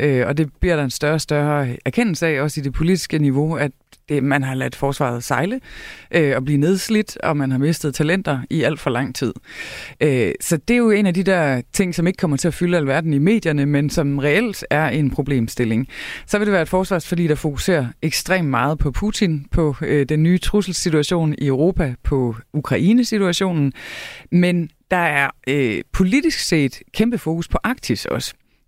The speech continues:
Øh, fordi der er man godt klar over, at, øh, at det er jo noget af det, der gør Danmark til en, øh, en, øh, en stormagt i visse udenrigspolitiske sammenhænge.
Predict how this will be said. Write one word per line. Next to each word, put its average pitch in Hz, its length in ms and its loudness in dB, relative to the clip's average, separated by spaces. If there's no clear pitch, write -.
Øh, 131 200 2
fordi 175 300 0
der 180 80 2
er 180 40 2
man 175 100 0
godt 185 160 0
klar 185 280 0
over, 143 300 2
at, 139 360 -2
øh, 127 420 2
at 127 120 -6
det 175 60 4
er - 20 4
jo 170 180 4
noget 156 200 4
af 185 80 0
det, 190 120 2
der 160 80 0
gør 139 200 -2
Danmark 165 380 0
til 143 220 0
en, 139 200 4
øh, 123 240 0
en, 139 240 2
øh, 110 280 2
en 127 60 2
stormagt 190 580 0
i 180 80 0
visse 151 380 0
udenrigspolitiske 156 840 0
sammenhænge. 139 640 0